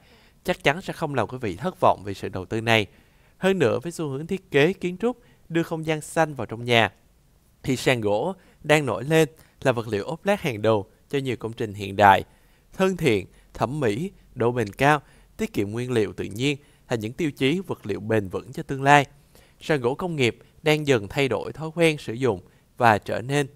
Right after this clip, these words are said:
à, xu hướng xanh cho tương lai. À, thì đó chính là về cái câu trả lời cho câu hỏi là nên lắp sàn gỗ hay gạch men nhà ở. Thật sự thì thậm chí là quý vị cũng không nhất thiết chúng ta chỉ lựa chọn một loại ha.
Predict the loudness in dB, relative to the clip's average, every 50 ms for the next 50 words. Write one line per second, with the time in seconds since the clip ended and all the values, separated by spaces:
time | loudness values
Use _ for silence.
0 | -20 -20 _ _ -6 0 2 4 4 4 4 2 0 -4 -6 -6 -6 -4 -6 -8
1 | -10 0 4 4 4 4 2 -2 -14 -12 -10 -8 -2 6 8 8 8 8 6 _
2 | _ _ _ _ _ _ _ _ -10 -6 -2 -2 -2 -2 -4 -4 -6 -6 -4 -4
3 | -2 0 2 2 2 0 -2 -6 -8 -8 -8 -2 2 4 4 4 4 0 _ _
4 | _ _ _ _ -4 -4 -2 -2 -4 -6 -8 -12 -20 -20 -20 -20 -20 _ _ _
5 | _ -6 -4 -2 0 0 0 2 4 4 4 4 2 0 -6 _ _ _ _ -12
6 | -2 0 2 2 2 2 0 0 0 0 0 0 0 0 2 2 2 0 0 0
7 | -2 -4 -4 -4 -6 -6 -6 -6 -6 -6 -6 -6 -6 -6 -6 -4 -4 -4 -4 -2
8 | 0 0 0 0 -2 -4 -4 -8 _ _ _ _ -20 _ _ _ 0 2 2 2
9 | 2 0 0 0 2 2 2 2 0 0 0 -4 -10 _ _ _ -2 -2 -2 0
10 | 0 0 2 2 2 0 0 -2 -4 -4 -6 -6 -8 -12 -12 -8 -8 -8 -6 -6
11 | -8 -10 -8 -6 -2 -2 -2 -2 -4 _ _ _ _ _ _ _ _ -10 -8 0
12 | 4 4 4 4 0 -4 -6 -2 -2 -2 -2 -2 -4 -6 -6 -6 -8 -2 0 0
13 | 0 0 0 -2 -4 -4